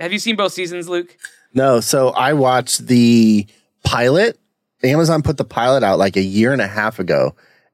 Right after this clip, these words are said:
Speaker 2: and I thought it was a new season. So I start, I watched the first episode, and I was like, "What? Where's the rest of it?" And then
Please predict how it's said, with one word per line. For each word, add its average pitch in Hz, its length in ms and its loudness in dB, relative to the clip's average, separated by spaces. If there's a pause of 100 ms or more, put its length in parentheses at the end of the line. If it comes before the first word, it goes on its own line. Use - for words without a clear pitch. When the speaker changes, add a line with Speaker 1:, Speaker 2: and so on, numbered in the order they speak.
Speaker 2:
and 104 100 0
I 120 100 0
thought 147 220 0
it 131 40 0
was 101 180 2
a 101 60 0
new 101 200 2
season. 98 640 0
So 110 140 0
I 101 40 0
start, 117 380 -2
I 113 60 2
watched 117 260 0
the 120 80 -2
first 123 300 -4
episode, 123 320 -2
and 104 80 0
I 104 40 2
was 104 100 0
like, 104 220 -2
"What? 240 420 0 (280)
Where's 185 180 0
the 208 80 4
rest 220 280 0
of 117 80 2
it?" 95 240 0
And 113 140 2
then 135 320 0